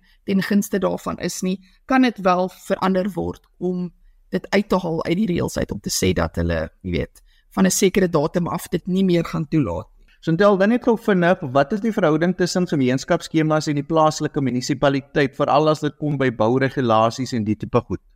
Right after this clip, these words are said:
Speaker 1: So, sisos het nie jurisdiksie daaroor nie, maar natuurlik is daar 'n baie belangrike verhouding tussen 'n skema en die munisipaliteit, want niks wat gebou word, ehm,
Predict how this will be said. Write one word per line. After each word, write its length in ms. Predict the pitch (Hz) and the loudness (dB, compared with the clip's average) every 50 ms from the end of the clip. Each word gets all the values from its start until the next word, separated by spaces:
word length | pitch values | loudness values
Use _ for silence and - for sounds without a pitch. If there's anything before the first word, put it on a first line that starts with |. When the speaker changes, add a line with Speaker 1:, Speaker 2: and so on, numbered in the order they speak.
| _ _ _ | _ _ _
Speaker 1:
So, 420 | - - - 285 269 302 294 285 294 - _ _ _ _ _ | -10 -10 -8 -4 0 2 2 2 0 -6 _ _ _ _ _
sisos 760 | - - - 349 392 415 - 508 494 466 - - - - - - - | -10 -6 -2 -2 -2 -2 0 -2 -2 -2 -4 -6 -8 -10 -12 -4 -2
het 220 | 190 208 214 - | -2 -2 0 -2
nie 120 | 302 339 | -2 -2
jurisdiksie 600 | 349 330 294 269 226 - - 196 185 - - 254 | 0 0 0 -2 -2 -2 -2 -2 -2 -2 -2 0
daaroor 440 | 196 190 185 185 - 185 190 180 180 | 2 2 2 2 2 2 0 0 2
nie, 180 | 180 202 339 494 - _ - _ _ _ _ | 2 0 0 -2 -4 _ -20 _ _ _ _
maar 140 | - 214 226 | -2 0 2
natuurlik 480 | 240 240 - - 339 359 349 339 320 - | 2 2 2 2 0 0 2 0 -2 -4
is 140 | 277 - - | -6 -6 -4
daar 300 | - 208 208 208 208 214 | -2 0 0 0 0 0
'n 520 | 214 208 202 202 190 - - - 196 185 _ | -2 -2 -2 -2 -4 -6 -8 -14 -16 -10 _
baie 280 | - 180 185 202 240 247 - | 0 2 4 4 2 2 0
belangrike 640 | 247 240 202 175 175 180 190 185 190 180 - 185 | 0 0 0 0 0 -2 -2 -2 -4 -4 -6 -10
verhouding 640 | - - 202 208 165 160 175 165 185 185 185 185 - | -6 -4 -4 -2 -2 -2 -2 -2 -2 -2 -2 -2 -2
tussen 280 | - 202 - - 208 196 | -4 -2 0 0 0 0
'n 60 | 190 | 0
skema 480 | - - - - 202 190 185 185 175 - | -2 -6 -4 0 0 2 2 2 0 0
en 100 | 175 175 | 0 0
die 100 | 180 175 | 0 0
munisipaliteit, 840 | 180 180 175 - 190 - - 175 175 - - - - - - - _ | 0 -2 -4 -6 -6 -4 -4 -4 -4 -4 -4 -4 -4 -4 -6 -8 _
want 500 | - 190 175 202 214 226 233 226 220 196 | -10 -4 2 2 4 4 4 0 0 -2
niks 320 | 196 202 269 - - - - | 0 0 0 0 -2 -4 0
wat 220 | 427 392 381 - | 0 0 0 0
gebou 540 | - 320 247 202 175 170 185 202 208 202 180 | -4 -4 0 2 2 2 2 0 -2 -4 -2
word, 480 | 175 180 180 185 185 - _ - - - _ _ _ _ _ _ _ _ _ _ _ | -2 0 0 0 -2 -6 _ -18 -18 -18 _ _ _ _ _ _ _ _ _ _ _
ehm, 220 | - 185 180 180 | 2 2 2 2